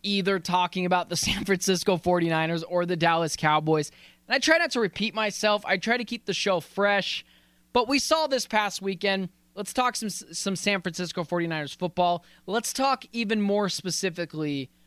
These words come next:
Brock Purdy. You know, I talked about last week, I've had a lot of social media clips go, uh, semi-viral with some of my San Francisco forty-niners takes.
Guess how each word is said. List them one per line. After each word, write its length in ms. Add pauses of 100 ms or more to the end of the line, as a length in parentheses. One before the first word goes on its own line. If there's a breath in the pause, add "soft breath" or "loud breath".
(160 soft breath)
Brock 240
Purdy. 340 (100)
You 120
know, 220
I 500 (460 soft breath)
talked 300
about 220
last 300
week, 400
I've 160
had 360 (1000 soft breath)
a 100
lot 380
of 200
social 500
media 260
clips 380
go, 560 (100)
uh, 200
semi-viral 1400
with 160
some 180
of 60
my 100
San 300
Francisco 420
forty-niners 640
takes. 460